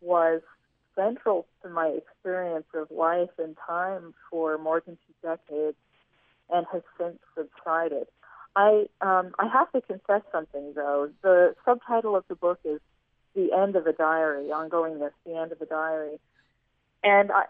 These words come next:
I, what I have to confess is that the diary hasn't ended. You know, it, it, it hasn't sort of <laughs> been, been put out of its misery or, or been <laughs> thrown into a fire. The end that I'm talking about in the book is really the end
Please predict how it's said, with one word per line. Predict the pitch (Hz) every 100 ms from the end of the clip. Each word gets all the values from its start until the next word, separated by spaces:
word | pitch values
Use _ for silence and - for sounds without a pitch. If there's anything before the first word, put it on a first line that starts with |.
| -
I, | 69
what | 90 208 226
I |
have | 262 254
to |
confess | 247 233 269 277 254
is | -
that | 190
the | 208
diary | 202 226 294 403 370 311
hasn't | 254 254 254 226 - _ _
ended. | 185 202 208 196 - - - -
You | 180
know, | 160 165
it, | 165
it, | 190 -
it | - - 175
hasn't | - 190 190 -
sort | - 170
of | 190 - - -
<laughs> | - - - -
been, | 185 175 165 -
been | 185 170 165 -
put | 208 175
out | 156 165
of | 160
its | 151 _
misery | 165 170 160 147 143 147
or, | 554 -
or | - 160
been | 160 151
<laughs> | -
thrown | 165 156 151
into | 151 -
a | 151 _
fire. | 175 165 156 151 156 _ - - _ -
The | 220 -
end | 226 269 277 247
that | 196 175
I'm | 165 170
talking | - 190 202 175
about | 160 156 147 147 -
in | 165
the | 165
book | 160 185 190 185
is | 165
really | 170 185 196
the | 196 175 - 180
end | 185 190 190